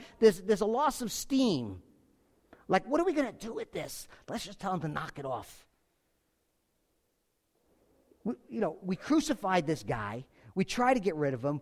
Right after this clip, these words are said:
We think we did. Now he's back. He, they're, they're preaching in his name. He, it, it appears he, you know, he, they're, they're using the guy we murdered. A-, a-, and now they're saying he's alive.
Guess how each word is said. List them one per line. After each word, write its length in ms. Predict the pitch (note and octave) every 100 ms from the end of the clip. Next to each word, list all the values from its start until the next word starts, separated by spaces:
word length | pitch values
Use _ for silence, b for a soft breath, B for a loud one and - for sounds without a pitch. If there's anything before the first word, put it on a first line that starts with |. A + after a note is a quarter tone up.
| -
We 100 | F#3
think 320 | - C4+ D#4
we 120 | G#3+ D#3
did. 240 | E3+ E3+
Now 320 | G#3+ C#4 D#4 -
he's 220 | A3 F3
back. 460 | - A3 C#4+ D4+ - B
He, 120 | -
they're, 180 | F#3 G3+
they're 120 | E3
preaching 440 | D#3 - E4+ C4 G3+
in 80 | F3
his 240 | D#3+ B2+
name. 480 | E3+ A#3+ D4 D#4+ D4 b b
He, 120 | - A#3+
it, 220 | A3+ A#3+
it 140 | A#3+ G#3
appears 360 | - D4+ D#4+
he, 160 | G#3 G3 -
you 120 | A#3
know, 160 | G3+ - b
he, 100 | -
they're, 200 | G#3+ G#3+
they're 200 | - G3
using 460 | F3 G3 E4 D#4+ C#4+
the 80 | A3
guy 260 | A3+ C4+
we 220 | A#3 B3+
murdered. 560 | C4+ A3 C4+ C4 E3 C3 - _ _ _ - _ _
A-, 40 | -
a-, 560 | - A#3 G#3+ B3 -
and 120 | A#3 A3+
now 160 | B3
they're 100 | B3+
saying 260 | - A#3 G#3+
he's 180 | G#3+ G3
alive. 340 | G3+ A#3+ A3